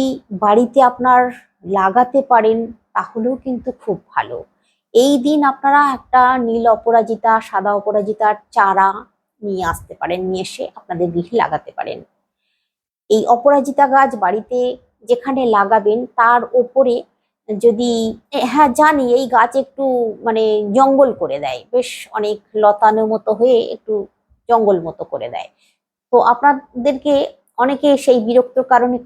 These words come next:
করে না, কিন্তু এই গাছ এত শুভ পবিত্র গাছ, গৃহে এত মঙ্গল আনে, কল্পনারও অতীত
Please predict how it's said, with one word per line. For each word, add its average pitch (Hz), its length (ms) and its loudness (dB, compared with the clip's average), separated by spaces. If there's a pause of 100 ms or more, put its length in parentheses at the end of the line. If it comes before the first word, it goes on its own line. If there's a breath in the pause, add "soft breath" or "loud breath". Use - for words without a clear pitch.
করে 233 260 6
না, 170 60 -6 (100)
কিন্তু 226 220 -4 (200)
এই 233 80 -4 (200)
গাছ 202 320 2 (240)
এত 185 140 -6 (200)
শুভ 220 220 -6 (240)
পবিত্র 226 400 -4 (240)
গাছ, 170 300 4 (760)
গৃহে 240 400 0 (200)
এত 202 140 -10 (280)
মঙ্গল 240 440 2 (220)
আনে, 208 240 0 (420)
কল্পনারও 214 720 0 (100)
অতীত - 300 -20